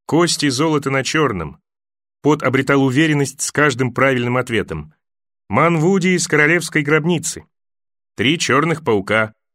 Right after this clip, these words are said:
Это скорпионы, сир. Дом Кворгелов из песчаника. Три черных скорпиона на красном.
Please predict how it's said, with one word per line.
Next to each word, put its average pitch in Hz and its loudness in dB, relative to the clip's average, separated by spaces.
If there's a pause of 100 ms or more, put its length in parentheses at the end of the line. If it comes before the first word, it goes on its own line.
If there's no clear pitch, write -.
(300)
Это 202 4
скорпионы, 180 2
сир. - -8 (600)
Дом 165 2
Кворгелов 147 0
из 113 -4
песчаника. 120 -2
Три 160 -2
черных 160 0
скорпиона 143 -2
на 131 -4
красном. 143 -4